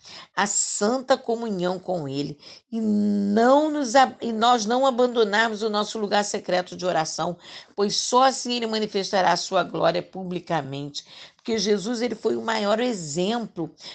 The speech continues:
do avivalista ideal. Ele exortou a todos os que desejavam segui-lo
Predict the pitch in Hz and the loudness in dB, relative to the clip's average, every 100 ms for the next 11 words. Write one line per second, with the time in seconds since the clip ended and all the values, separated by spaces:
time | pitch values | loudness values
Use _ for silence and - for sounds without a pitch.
0 | - - 220 214 220 220 214 208 - 208 | -10 4 4 4 0 0 0 -2 -4 -4
1 | 196 180 175 202 240 214 233 208 - 254 | 2 4 4 2 0 -2 -4 -6 -8 -2
2 | 254 247 - 269 262 240 226 - 240 208 | -2 -2 -4 -2 -2 -6 -4 -6 -4 -2
3 | 214 202 185 208 185 190 - 160 151 165 | -2 -2 0 0 0 -4 -8 -8 -6 -4
4 | 254 220 | -2 -2